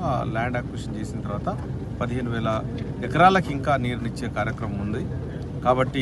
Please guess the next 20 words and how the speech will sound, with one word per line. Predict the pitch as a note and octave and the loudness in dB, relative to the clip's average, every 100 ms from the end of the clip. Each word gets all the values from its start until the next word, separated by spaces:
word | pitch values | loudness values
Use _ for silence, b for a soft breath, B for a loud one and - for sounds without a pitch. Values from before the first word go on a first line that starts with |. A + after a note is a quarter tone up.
| A#2+ | 0
ఈరోజు | A#2 A2+ A2+ | 0 0 -2
అందరూ | A#2 C3+ A2 | 0 -2 -2
కూడా | B2 A#2 | -2 0
పాల్గొన్న | A2+ A#2 A2+ | 0 0 -2
వాళ్ళందరికీ | A2 G#2+ G#2+ A#2+ A#2 | -2 -2 -2 -4 -4
కూడా | A2+ B2 | -4 -2
ధన్యవాదాలు | A2+ A#2 A2 - | -2 -2 -2 -2
తెలియజేస్తూ, | - G#2 - F3+ - - - - - - - - | -4 -4 -4 -4 -4 -6 -6 -6 -6 -6 -6 -4
తప్పకుండా | B2 B2+ C3 B2+ - - - - - - - - - - - - A#2 | -4 -2 -2 0 0 -4 -8 -6 -6 -6 -6 -6 -6 -6 -8 -4 4
రాబోయే | C3+ C#3 C#3 | 4 4 2
రోజుల | C3 B2+ B2+ | 2 0 0
లోపల | C3 C3+ D#3 - - - - - - - - B2 | 0 0 0 0 -4 -6 -6 -6 -6 -6 -2 2
అన్నద-, | D#3+ F3 C#3 | 4 4 4
అదనంగా | B2 C3+ D#3+ D#3 B2 - - - A#2+ | 2 2 4 4 2 0 -6 -4 -2
ఏదైతే | B2+ C3+ C3 A#2+ | -2 0 -2 -2
ముప్పై | - C#3 C#3+ | -2 -2 0
వేలు | C#3+ C#3 B2+ | 0 0 -2
ఈ | - | 0
ప్రాజెక్టు | A#2 C3 C3 B2+ B2+ | 2 2 0 -2 -4
యొక్క | - | -2